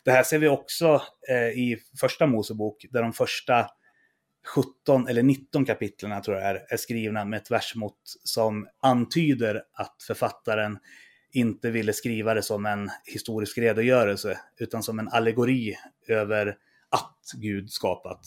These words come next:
Eh, och att det även var en polemik mot, eh, omkringliggande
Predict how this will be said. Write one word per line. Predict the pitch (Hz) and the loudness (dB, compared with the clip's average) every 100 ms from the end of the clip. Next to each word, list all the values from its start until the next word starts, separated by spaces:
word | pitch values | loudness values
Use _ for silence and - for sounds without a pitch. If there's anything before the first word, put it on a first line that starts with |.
| - _ - - - | -20 _ -20 -20 -8
Eh, | 117 107 | -4 -2
och | 120 | -2
att | 113 | -2
det | 117 | 0
även | 110 113 | 0 0
var | 113 | -2
en | 110 | -4
polemik | - 120 120 135 131 110 - | -4 0 4 4 4 0 -8
mot, | 107 101 _ 98 101 117 | -10 -10 _ -14 -12 -10
eh, | 101 | -8
omkringliggande | 110 123 120 113 135 123 113 104 101 98 | -8 -4 -2 2 0 2 -2 0 -2 -4